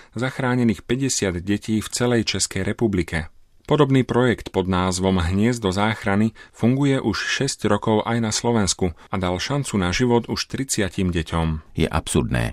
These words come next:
Speaker 2: ak Výbor Organizácie spojených národov pre práva dieťaťa požaduje zrušenie programu, ktorý pomáha deťom prežiť. Mnohé z týchto detí, ktoré dnes žijú šťastný život v adoptívnej rodine,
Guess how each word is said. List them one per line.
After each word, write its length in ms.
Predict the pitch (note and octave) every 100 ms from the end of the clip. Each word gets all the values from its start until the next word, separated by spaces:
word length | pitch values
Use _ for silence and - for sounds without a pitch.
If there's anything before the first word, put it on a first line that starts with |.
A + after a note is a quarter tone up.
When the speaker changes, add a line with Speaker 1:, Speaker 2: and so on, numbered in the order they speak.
| -
Speaker 2:
ak 240 | - - B1+
Výbor 400 | E2 E2 D2 -
Organizácie 640 | D2 D2+ D2+ C#2+ C#2 -
spojených 480 | C2+ - D#2 C#2+ C2+
národov 480 | C#2+ D2+ D2+ C2 B1
pre 160 | C2
práva 400 | - D2 D2+ C#2
dieťaťa 480 | A#1 C2+ - D#2 C#2
požaduje 460 | - C#2 C2+ B1+ B1+
zrušenie 400 | B1+ D#2+ D#2 B1+
programu, 480 | C2+ C2+ C#2+ C#2 - - -
ktorý 240 | - C2 B1
pomáha 480 | D#2 D2 D2 C#2+
deťom 400 | C2+ C2+ - C#2+
prežiť. 480 | - D#2 D#2 A#1+ - - - - -
Mnohé 240 | E2 E2 E2
z 80 |
týchto 320 | - F#2 - E2
detí, 400 | E2+ - B1+ - -
ktoré 240 | - B1+ A#1+
dnes 320 | D2 D#2+ C2
žijú 240 | D2+ C#2
šťastný 480 | - - D#2 - D#2 C#2+
život 260 | D2+ C#2
v 80 | - -
adoptívnej 560 | D#2 C2+ D#2 D2 C2+
rodine, 320 | C2 C#2 D#2+